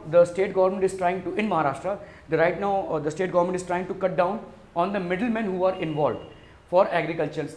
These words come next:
uh, things. Okay, so the agricultural products which are raised by the farmers first used to go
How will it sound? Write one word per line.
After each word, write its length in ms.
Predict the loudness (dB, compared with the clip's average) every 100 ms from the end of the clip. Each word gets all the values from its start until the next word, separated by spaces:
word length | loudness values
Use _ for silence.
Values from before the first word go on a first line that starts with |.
| -16 -14
uh, 80 | -12
things. 360 | -8 -8 -10 -16 -14
Okay, 260 | -6 -8 -8 -20 -8
so 80 | -6
the 120 | 0
agricultural 520 | 0 0 -2 -2 -2
products 420 | 0 0 0 -2 -14 -8
which 180 | -6 0
are 140 | 0
raised 340 | 2 0 0 -2
by 120 | 0
the 120 | 0
farmers 520 | 0 0 2 -2 -4 -14 -20 -20 0
first 260 | 2 2
used 220 | -2 -10 -8
to 80 |
go 340 | -4 -2 -2